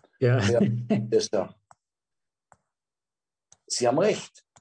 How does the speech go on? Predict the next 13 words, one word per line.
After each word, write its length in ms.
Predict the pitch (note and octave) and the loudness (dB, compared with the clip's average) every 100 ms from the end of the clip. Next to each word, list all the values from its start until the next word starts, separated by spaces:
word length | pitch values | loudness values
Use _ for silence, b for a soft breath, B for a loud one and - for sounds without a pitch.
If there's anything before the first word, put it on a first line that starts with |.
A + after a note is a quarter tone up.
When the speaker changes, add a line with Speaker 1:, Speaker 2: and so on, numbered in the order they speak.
| _ _ _ _ _ _ - | _ _ _ _ _ _ -10
Speaker 2:
Kennen 520 | - F#3 E3+ E3 F3+ | -2 0 2 0 0
müssen 800 | C#4 E4 - - E3 B2 G2+ - - | 2 0 -2 -12 -14 -14 -14 -18 -20
setzt 500 | - F3 G3 - G3 | -4 -2 -2 -6 0
ja 160 | F#3+ | 0
zunächst 720 | - D#3 C3+ E3+ B3 G3+ - | 0 -4 0 0 0 -4 -12
mal 200 | A3 A3 | -2 0
begrifflich 760 | F3 F3+ C#3 D#3 E3+ - F3 - | 0 -4 -2 -2 -2 -10 -12 -8
voraus, 440 | - C3+ C#3 D3 C#3+ | -4 0 0 -2 -4
dass 180 | - | -10
überhaupt 280 | C3 C#3 C#3 | -8 -6 -4
eine 200 | B2+ A#2+ | -6 -8
Nachforschungspflicht 1500 | G#2+ A2 G#2+ - - - G2+ - G2+ - - _ G2+ - _ | -10 -8 -10 -10 -16 -6 -6 -6 -14 -16 -20 _ -16 -16 _
besteht. 520 | G2+ F#2 G2+ F2+ E2+ | -20 -14 -10 -10 -10